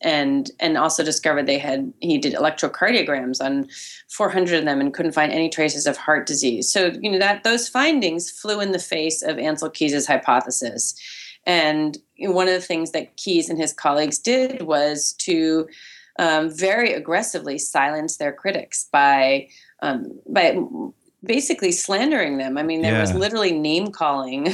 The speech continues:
Speaker 1: <laughs>
Speaker 2: Yeah, using,
Speaker 1: And
Speaker 2: uh, ad
Speaker 1: yeah.
Speaker 2: hominem attacks. Like, just, just, I mean, it was, it was a very fallacious approach to handling their opposition instead of, like,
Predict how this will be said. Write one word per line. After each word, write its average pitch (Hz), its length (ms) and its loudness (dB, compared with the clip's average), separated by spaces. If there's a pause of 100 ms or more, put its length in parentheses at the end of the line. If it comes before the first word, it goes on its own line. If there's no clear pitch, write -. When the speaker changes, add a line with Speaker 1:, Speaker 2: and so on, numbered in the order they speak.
(120)
Speaker 1:
<laughs> 233 140 -8
Speaker 2:
Yeah, 127 180 2
using, 123 320 2
Speaker 1:
And 113 200 2
Speaker 2:
uh, 98 260 2
ad 101 220 0
Speaker 1:
yeah. 95 100 2
Speaker 2:
hominem 101 320 2
attacks. 90 560 -4
Like, 101 120 -2
just, - 420 -4
just, - 340 -6 (220)
I 117 80 0
mean, 127 160 2
it 127 100 2
was, 117 200 -2
it 131 80 -2
was 131 180 2
a 120 60 2
very 143 360 2
fallacious 120 920 0
approach 120 640 0
to 98 120 -2
handling 101 580 0
their 92 260 -4
opposition 90 640 -2
instead 82 340 -2
of, 85 200 -2
like, 87 220 -4